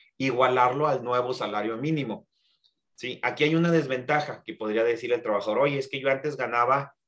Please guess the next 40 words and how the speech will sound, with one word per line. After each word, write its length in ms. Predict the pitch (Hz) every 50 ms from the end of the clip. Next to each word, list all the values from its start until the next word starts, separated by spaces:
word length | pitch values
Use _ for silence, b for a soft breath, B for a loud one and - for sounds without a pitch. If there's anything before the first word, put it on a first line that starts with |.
| _ -
uno 360 | 123 127 135 139 147 143 139
punto 440 | - 139 139 135 139 139 143 143 131
diez, 420 | 127 131 131 139 139 143 139 135
uno 220 | 131 131 131 -
punto 320 | - 135 135 135 135 139 135
veinte 320 | 139 139 139 135 - 135
veces 320 | 127 127 120 - 139 123 127
el 120 | 117 110
salario 360 | - 101 101 104 98 113 117
mínimo 440 | 123 143 156 165 147 131 113 104 - b b b b b b
y 120 | 123 131
ahora 280 | 131 131 139 147 139 139
voy 180 | 127 120 120 127
a 60 | 127
ganar 380 | 123 117 110 113 117 117 - -
un 260 | 143 156 160 147 139
solo 280 | - 131 123 123 123 120
salario 400 | - 107 95 95 98 107 107 104
mínimo". 480 | 127 156 185 175 143 117 104 - - _ _ _ _ _ _ _ _ _ _ _ _ _ _ _ _ _ _ _
Es 240 | - 131 160 170 165
más 200 | 156 143 143 147
de 100 | 175 190
lo 100 | 175 156
que 100 | - 123
ganabas 440 | 110 110 107 113 117 123 127 123 165
antes, 500 | 185 208 202 - 120 113 - - _ _ _ _ _
pero 240 | - 123 117 117 120
es 160 | 123 123 120
menos 420 | 127 131 127 123 127 143 151 - -
en 180 | 104 110 107
proporción 640 | - 113 117 104 - 110 110 - - - 113 110 107
del 160 | 113 120 113
salario 320 | - 104 98 98 107 113 113
mínimo. 360 | 123 131 131 127 113 107 104
¿Sí 100 | - 107
estamos 300 | 104 113 113 120 123 110
de 60 | 101
acuerdo 280 | - - 113 104 113 -
con 160 | 110 107 107
eso? 280 | 107 - 180 180 B